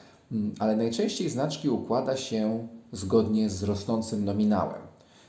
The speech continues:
Czyli trzydzieści groszy, czterdzieści groszy, sześćdziesiąt groszy, dwa pięćdziesiąt, cztery, sześć pięćdziesiąt, siedem dziesięć. Czyli z rosnącym nominałem, bo tak są znaczki pokazane również w katalogach.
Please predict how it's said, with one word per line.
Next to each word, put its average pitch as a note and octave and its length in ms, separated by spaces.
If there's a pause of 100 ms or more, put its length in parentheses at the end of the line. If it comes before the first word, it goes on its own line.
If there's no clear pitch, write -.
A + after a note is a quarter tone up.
(120)
Czyli - 220
trzydzieści D3 520
groszy, C3 400
czterdzieści A#2 600
groszy, A2 560
sześćdziesiąt G#2+ 680
groszy, G2+ 540
dwa G2 300
pięćdziesiąt, G2+ 760
cztery, G#2+ 480
sześć A2+ 220
pięćdziesiąt, G2 540
siedem F#2+ 380
dziesięć. D#2+ 460 (1040)
Czyli F#2+ 200
z F#2 60
rosnącym G#2+ 500
nominałem, G2+ 540
bo - 80
tak D3+ 220
są A#2+ 160
znaczki A#2 380
pokazane F#2 640 (380)
również F2 580 (120)
w - 120
katalogach. A2 760